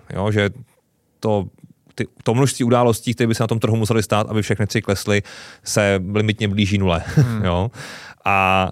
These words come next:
Speaker 1: takže, eh, rovnou teda řeknu, že není cílem, abych měl nulový riziko. To jako nejde, pokud se investovat, nemůžu mít nulový riziko. Dokonce ani spořák není nulový riziko.
Speaker 2: Mhm.
Speaker 1: Pořád ta banka může zkrachovat a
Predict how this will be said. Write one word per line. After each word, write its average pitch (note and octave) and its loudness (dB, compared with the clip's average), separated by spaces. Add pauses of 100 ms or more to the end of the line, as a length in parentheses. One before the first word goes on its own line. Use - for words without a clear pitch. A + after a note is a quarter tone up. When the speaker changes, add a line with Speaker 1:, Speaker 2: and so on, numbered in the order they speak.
Speaker 1:
takže, G#2 2
eh, F#2+ 2 (680)
rovnou C#3+ 2
teda E3+ 4
řeknu, C3 0
že C#3+ 2
není C#3 0
cílem, A2 0
abych A2+ 0
měl B2+ 2
nulový A#2 4
riziko. F#2+ 0 (240)
To G#2+ 2 (200)
jako A2 -4
nejde, F#2+ 0
pokud - -4
se - 0
investovat, F#2+ 0
nemůžu F2+ -4
mít E2 -6
nulový E2 -4
riziko. E2 -4
Dokonce D3 0
ani C#3+ 0
spořák G2+ 0
není F2+ -2
nulový E2+ -2
riziko. E2 -4
Speaker 2:
Mhm. C3+ 0
Speaker 1:
Pořád G2+ 2
ta G2 -4
banka F#2 -2
může G2 0
zkrachovat F#2 -2
a F2+ 0